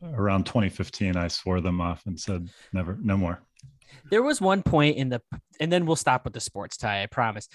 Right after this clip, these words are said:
Speaker 2: There was one point in the Pirates' history. They had the greatest named outfield ever. Being the Pirates, to have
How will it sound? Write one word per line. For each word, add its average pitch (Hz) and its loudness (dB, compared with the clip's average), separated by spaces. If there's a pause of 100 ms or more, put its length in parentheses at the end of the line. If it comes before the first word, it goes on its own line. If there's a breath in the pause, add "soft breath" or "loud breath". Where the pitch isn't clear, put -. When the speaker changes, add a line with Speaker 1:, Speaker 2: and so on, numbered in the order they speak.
(120)
Speaker 2:
There 226 4
was 240 -2
one 254 2
point 233 2
in 208 -2
the 160 2
Pirates' 147 0
history. 120 -6
They 135 -2
had 131 0
the 131 -2
greatest 135 -2
named 123 -4
outfield 170 0 (260)
ever. - -8 (580 soft breath)
Being 247 2
the 220 2
Pirates, 147 2
to 139 -2
have 156 0